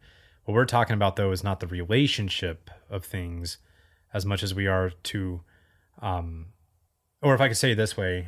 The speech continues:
um, 'cause one of the things you do see, um, is the eternal,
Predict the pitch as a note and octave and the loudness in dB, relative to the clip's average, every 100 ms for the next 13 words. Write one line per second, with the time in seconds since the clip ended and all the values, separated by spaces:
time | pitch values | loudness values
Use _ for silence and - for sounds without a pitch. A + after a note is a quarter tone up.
0 | - G#2 F#2 F2 E2+ - _ _ _ _ | -4 -2 -2 -4 -8 -14 _ _ _ _
1 | _ _ _ _ _ _ _ _ _ _ | _ _ _ _ _ _ _ _ _ _
2 | _ _ _ _ - G#2+ B2 B2 G#2+ A#2+ | _ _ _ _ -4 0 2 2 2 0
3 | G2+ F#2+ A#2 G#2+ - A#2+ A2+ G#2 G2 G#2+ | -2 -2 -2 -2 -2 -2 -2 -2 -4 -8
4 | _ _ _ - G#2+ F#2+ F2 F#2+ G#2+ G2 | _ _ _ -4 0 0 -2 -6 -8 -8
5 | - G#2 F#2+ F#2 F#2 - _ A2+ G2 - | -6 -4 -2 -4 -6 -12 _ -10 -8 -8
6 | - - A2 A2+ A#2 A2+ A2 G#2+ | -8 -2 0 2 2 2 2 -2